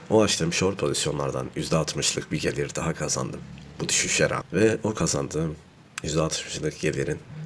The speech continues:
belli bir kısmını düşen ürünlerime ekleme yaptım. Böylece düşüşten yararlanmış oldum. İyi bir yatırımcı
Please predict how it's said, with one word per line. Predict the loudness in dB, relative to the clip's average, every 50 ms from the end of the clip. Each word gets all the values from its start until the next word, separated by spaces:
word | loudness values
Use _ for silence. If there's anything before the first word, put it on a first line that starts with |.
| -8 -2 0
belli | 2 2 2 2 0
bir | 0
kısmını | 2 4 4 4 4 2 0 -2 -2 -4 -6 -8 -12 -12 -14 -14 -16 -12 -6 -2
düşen | 0 2 4 4 4 2 2 0
ürünlerime | -2 -2 0 0 0 0 0 0 -2 -2
ekleme | -2 -2 -2 -2 -2 -2
yaptım. | -2 -4 -4 -4 -6 -6 -6 -8 -12 -16 -18 -16 -16 -16 -18 -18 -18 -18 -18 -18 -18 -18 -18 -18 -18 -18 -8 0 2
Böylece | 4 4 4 4 2 2 0 0 -2 -2 -4 -4 -2
düşüşten | 0 2 2 2 0 0 0 0 -2 -2 -6 -10 -12 -8 0 2
yararlanmış | 4 4 4 4 2 0 -2 -2 -2 -2 0 0
oldum. | -2 -4 -4 -6 -4 0 0 0 -2 -2 -2 0
İyi | 2 4
bir | 4 4
yatırımcı | 2 2 0 0 -2 -2 -2 -4 -4 -6 -8 -8